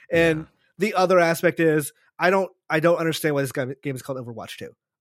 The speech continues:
Speaker 1: I, like, legitimately just don't. The, the major difference I have noticed is that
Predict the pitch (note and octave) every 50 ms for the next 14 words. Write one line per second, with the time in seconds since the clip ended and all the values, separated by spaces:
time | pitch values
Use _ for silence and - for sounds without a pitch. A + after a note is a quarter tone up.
0 | _ - D#3+ E3 D#3 D3+ C#3+ C#3+ D#3+ E3+ F#3 F3 C#3+ G3 G3 F#3 F3+ F3 F3+ E3+
1 | D3+ C#3 D3 A#2+ - - D3+ C3 F#2 - _ _ _ _ _ - C#3+ D3+ E3 C#3+
2 | B2 B2+ D3 - _ _ _ _ _ _ _ - C3+ C#3+ F3 E3+ E3+ E3 E3 E3+
3 | F3 F#3+ - A3 G#3+ D#3 - - - F#3 E3+ D#3+ E3+ D#3 D#3 D#3 C#3 B2+ B2+ C3
4 | D3+ A3+ B3+ - - - - _ _ _ _ _ - E3+ E3 C#3 C3 C#3 D#3 C#3+
5 | C#3 C3+ C3+ C3+